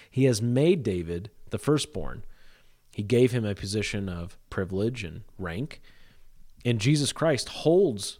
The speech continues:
that position for all eternity as the Son of God. He is the firstborn over all creation. And he's ultimately consecrated, isn't he? Ultimately set apart. He is ultimately holy. And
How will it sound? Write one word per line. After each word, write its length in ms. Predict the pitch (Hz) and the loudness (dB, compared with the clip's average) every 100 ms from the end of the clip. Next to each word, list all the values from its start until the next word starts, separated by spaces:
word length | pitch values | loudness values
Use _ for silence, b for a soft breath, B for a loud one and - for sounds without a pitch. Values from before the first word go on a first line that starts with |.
| - | -4
that 200 | 98 - | -4 -2
position 540 | 101 98 90 76 - - _ _ _ _ _ _ - - _ | -2 -2 -4 -6 -12 -20 _ _ _ _ _ _ -20 -20 _
for 160 | - 123 | 2 6
all 140 | 113 | 6
eternity 580 | 113 - 131 101 - - - _ _ - | 6 2 -2 -2 -6 -18 -20 _ _ -6
as 160 | 107 98 | -6 -4
the 100 | 98 | -4
Son 220 | 110 95 | -4 -4
of 100 | 101 | -6
God. 380 | 95 76 - - _ - | -8 -8 -12 -18 _ -6
He 120 | 113 | -2
is 140 | 101 | -2
the 100 | - | -4
firstborn 640 | - 120 117 - 107 101 95 | -4 -2 -2 -2 -4 -4 -6
over 340 | - 107 104 98 | -4 -2 0 -2
all 80 | 92 | -4
creation. 560 | - 92 92 95 - - _ b b b b - | -6 -4 -4 -6 -10 -16 _ b b b b -6
And 140 | 104 | -2
he's 160 | 117 - | 0 2
ultimately 480 | 135 156 143 123 127 | 4 6 4 2 0
consecrated, 760 | 120 135 156 135 - 87 69 - - | 0 0 0 -2 -2 -2 -4 -12 -10
isn't 240 | - 110 78 | -6 -4 -6
he? 160 | 76 | -6
Ultimately 480 | - 147 147 131 104 | 4 4 4 0 0
set 220 | 104 123 | 0 2
apart. 400 | 117 - 131 92 - | 2 0 -2 -2 0
He 100 | 123 | 0
is 100 | 113 | 2
ultimately 520 | 120 120 123 80 101 | 0 0 -2 -2 -6
holy. 640 | - - 165 139 71 64 - B B B | -4 0 2 2 -2 -8 -14 B B B
And 280 | 113 117 107 | -2 -2 -2